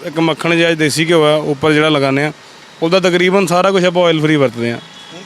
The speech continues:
Speaker 2: ਹੁਣ ਕੀ ਕੁਛ ਹੈ ਤੁਹਾਡੇ ਇੱਥੇ ਆਏ ਹੋ, ਹੁਣ ਕੀ ਕੁਛ ਬਣਾਉਂਦੇ ਹੋ?
Speaker 1: ਆਪਾਂ ਸੇਮ ਹੀ ਖੜੇ ਹਾਂ ਵੀਰ ਜੀ, ਜੋ ਉੱਥੇ ਬਣਾਉਂਦੇ ਸੀ ਉਹ ਹੀ ਇੱਥੇ ਬਣਾਉਂਦੇ ਹਾਂ,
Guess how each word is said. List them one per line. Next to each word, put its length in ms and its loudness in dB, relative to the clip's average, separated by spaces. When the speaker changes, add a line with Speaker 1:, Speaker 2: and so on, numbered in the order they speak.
Speaker 2:
ਹੁਣ 60 -18
ਕੀ 140 -14
ਕੁਛ 200 -6
ਹੈ 100 0
ਤੁਹਾਡੇ 340 -2
ਇੱਥੇ 160 -2
ਆਏ 160 -2
ਹੋ, 120 -6
ਹੁਣ 100 -2
ਕੀ 180 -4
ਕੁਛ 200 -4
ਬਣਾਉਂਦੇ 340 -14
ਹੋ? 40 -20
Speaker 1:
ਆਪਾਂ 180 0
ਸੇਮ 300 0
ਹੀ 60 2
ਖੜੇ 200 0
ਹਾਂ 60 0
ਵੀਰ 120 2
ਜੀ, 160 2
ਜੋ 220 2
ਉੱਥੇ 200 0
ਬਣਾਉਂਦੇ 280 0
ਸੀ 100 -2
ਉਹ 60 4
ਹੀ 60 2
ਇੱਥੇ 180 -2
ਬਣਾਉਂਦੇ 340 -2
ਹਾਂ, 60 -8